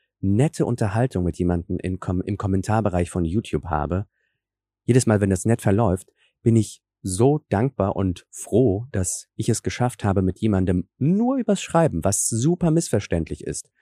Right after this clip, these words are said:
Textnachrichten sind ganz, ganz merkwürdig, weil sie so wahnsinnig missverstanden werden können, wenn ich es dann schaffe, mit jemandem eine angenehme Unterhaltung zu führen. Das macht mich immer sehr, sehr froh. Das ist aber nicht die Regel,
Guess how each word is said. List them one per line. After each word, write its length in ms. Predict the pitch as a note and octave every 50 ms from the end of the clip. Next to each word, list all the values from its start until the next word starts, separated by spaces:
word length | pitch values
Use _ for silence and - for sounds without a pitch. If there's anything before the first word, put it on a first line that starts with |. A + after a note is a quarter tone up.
| _ _ _ _ _ _
Textnachrichten 720 | - C#3+ D3+ - - - A2+ G2+ F2+ - E2+ - - -
sind 180 | F#2 F#2 F2 -
ganz, 280 | - A2 C3+ D#3+ -
ganz 220 | - E3 D#3 - -
merkwürdig, 500 | C3+ C3+ C#3 - - F#2+ F#2 F#2 - -
weil 120 | F2+ F2
sie 100 | E2+ F#2+
so 300 | F#2 F#2 G2 G2 G#2 - _ _ _ _ _ _
wahnsinnig 480 | - - G#2 G#2+ A#2+ A#2+ B2 A2+ G#2+ -
missverstanden 560 | C#3 C3 - F#2 F2+ - - D2+ D2 D#2 D2
werden 220 | D#2+ D2+ D2 D2
können, 320 | D2 - F2 E2+ G2 A2+ - _ _ _ _ _ _ _ _
wenn 140 | - G2 G#2
ich 100 | G#2 -
es 120 | F#2+ -
dann 180 | - G#2+ A#2+ C3
schaffe, 320 | - - A#2+ A#2 - B2+
mit 160 | A#2 A2+ -
jemandem 440 | - G#2+ G#2 G2 F#2+ F2+ - F#2+ - -
eine 380 | - F2 E2+ E2 E2 D#2 D2+ - _ _ _ _ _ _ _
angenehme 500 | - A2+ C3+ C#3 A#2+ A2+ G#2+ G#2+ G2+ G2+
Unterhaltung 560 | G2 F#2+ F#2+ F2 D#2+ F#2+ G#2+ A2+ - D#2+ D#2
zu 140 | - - D2
führen. 480 | - - D#2 C#2+ B1+ - G1+ G#1+ - _ _ _ _ _ _ _ _ _ _ _ _ _ _ _ _ _ _ _ _ _ _ _ _ _ _ _ _ _
Das 160 | - G#2 G2
macht 180 | - F2 D2+ -
mich 120 | E2+ D#2+
immer 200 | D#2+ F2 E2+ E2
sehr, 200 | D2 E2+ F2+ F2
sehr 140 | E2+ F2 D#2+
froh. 360 | - - F#2+ F2+ D#2+ C#2+ - _ _ _ _ _ _ _ _ _ _ _ _ _ _ _ _ _ _ _ _ _ _ _ _ _ _ _ _ _ _ _ _ _ _ _
Das 180 | - A2+ A2+ A#2+
ist 140 | B2 -
aber 140 | C3 G#2 A#2+
nicht 180 | A#2+ A#2 - -
die 80 | A2+
Regel, 420 | G2+ F#2+ A2 B2 G#2+ G2 G#2+ B2+